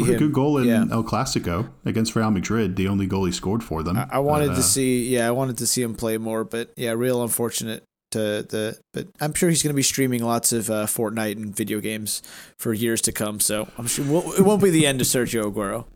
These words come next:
Speaker 2: He's already transitioned to a streamer, so go, go watch him on stream. All right, Alex. So you, you said two nil Manchester City. I said two two. On Saturday, we have a full slate of games,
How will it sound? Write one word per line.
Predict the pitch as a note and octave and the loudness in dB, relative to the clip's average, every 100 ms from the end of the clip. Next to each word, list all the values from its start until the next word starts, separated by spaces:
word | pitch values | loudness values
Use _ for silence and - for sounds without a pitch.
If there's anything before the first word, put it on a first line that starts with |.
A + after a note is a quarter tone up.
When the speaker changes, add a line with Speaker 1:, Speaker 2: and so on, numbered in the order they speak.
| - - - - - - | -20 -20 -20 -20 -20 -6
Speaker 2:
He's | - F3 | 0 4
already | G3 G3 D#3 | 6 4 4
transitioned | D3+ C3+ C3+ - A#2+ | 4 4 4 2 2
to | A2 | 0
a | |
streamer, | G2+ A#2 G#2+ G2+ | 0 -2 -2 -2
so | G2+ G#2+ A2 - _ _ _ _ _ _ _ _ _ _ _ - | -4 -4 -6 -12 _ _ _ _ _ _ _ _ _ _ _ -2
go, | E3 | 0
go | D#3 F#3 | 4 4
watch | E3+ D#3+ | 4 2
him | C#3 | 0
on | A#2 | 0
stream. | - A2 C#2 _ _ _ _ _ - | -2 -4 -8 _ _ _ _ _ 0
All | |
right, | D3+ | 2
Alex. | B2+ B2 - | 4 4 2
So | C#3+ | 4
you, | E3 | 4
you | D#3+ F#3+ | 4 4
said | F3+ F3+ | 4 4
two | C#3 E3+ | 4 2
nil | D#3 D3+ D3+ D3+ - - | 4 4 4 2 -4 -6
Manchester | C#3 C#3 D3 C3+ | -2 0 0 0
City. | C3 B2 A#2+ | 0 2 2
I | A#2+ | 2
said | C3 C#3 A#2+ | 2 0 0
two | C#3 | 0
two. | B2+ - B2+ B2 A#2+ - | 0 2 2 2 -2 -2
On | C3+ | 0
Saturday, | C#3+ F3 F3 E3+ | 4 4 4 4
we | E3 D#3 | 4 4
have | D3 | 4
a | |
full | C3 E3 D#3 | 2 4 4
slate | - D3 C#3+ | 4 2 2
of | C3+ | 2
games, | C#3 C#3 C#3+ C#3+ - - | 2 2 2 2 2 -2